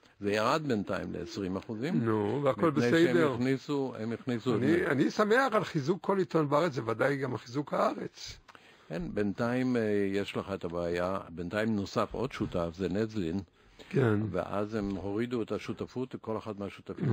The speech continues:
Speaker 1: יש לו
Speaker 2: מהמם.
Speaker 1: רק עשרים אחוזים. תראה, הבעיה של העיתונות היא בעיה של הפרסומת.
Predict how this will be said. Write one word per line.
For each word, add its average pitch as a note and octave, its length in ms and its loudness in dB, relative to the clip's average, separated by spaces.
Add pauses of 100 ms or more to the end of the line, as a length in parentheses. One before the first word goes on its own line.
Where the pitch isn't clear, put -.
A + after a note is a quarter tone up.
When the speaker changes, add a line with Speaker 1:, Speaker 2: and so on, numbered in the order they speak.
(100)
Speaker 1:
יש F#2+ 60 0
לו G2 80 0
Speaker 2:
מהמם. A2+ 140 2
Speaker 1:
רק A2 60 -6
עשרים A2 360 -6
אחוזים. F2+ 400 -8 (440)
תראה, B2+ 200 0
הבעיה A2+ 460 0
של C3 220 -2
העיתונות A2+ 540 -2
היא A#2 140 -2
בעיה G2+ 400 -2
של A#2 160 -6
הפרסומת. G2 680 -4